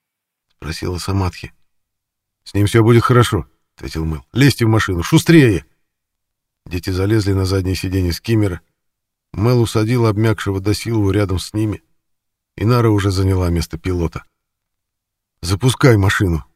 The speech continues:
сказал ей Мэл. «Я сейчас». «Ты куда?» «Забрать кое-что из дома». Пока Инара включала двигатель скиммера,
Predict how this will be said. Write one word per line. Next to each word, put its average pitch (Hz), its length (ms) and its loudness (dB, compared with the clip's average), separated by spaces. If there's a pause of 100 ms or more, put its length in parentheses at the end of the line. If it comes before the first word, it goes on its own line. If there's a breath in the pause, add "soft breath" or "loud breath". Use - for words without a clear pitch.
(280)
сказал 76 240 -16
ей 78 140 -8
Мэл. 80 260 -6
«Я 110 140 2
сейчас». 104 420 -2 (560)
«Ты - 100 -10
куда?» 190 320 -2 (720)
«Забрать 107 400 2
кое-что 110 380 0
из 107 100 2
дома». 98 300 -2 (1120)
Пока 87 320 -4
Инара 95 260 0
включала 90 540 -4
двигатель 90 380 -4
скиммера, 95 540 -8